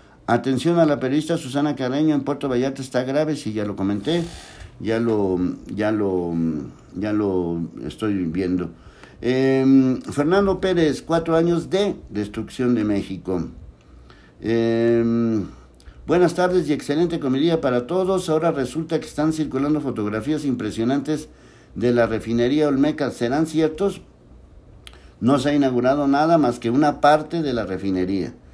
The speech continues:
pero la refinería todavía no funciona. No caigan en esa trampa.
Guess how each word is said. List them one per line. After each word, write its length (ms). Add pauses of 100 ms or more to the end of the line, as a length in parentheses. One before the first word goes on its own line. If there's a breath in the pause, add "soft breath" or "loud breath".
(240 soft breath)
pero 180
la 180
refinería 760
todavía 560
no 120
funciona. 600 (100)
No 600
caigan 520
en 160
esa 280
trampa. 440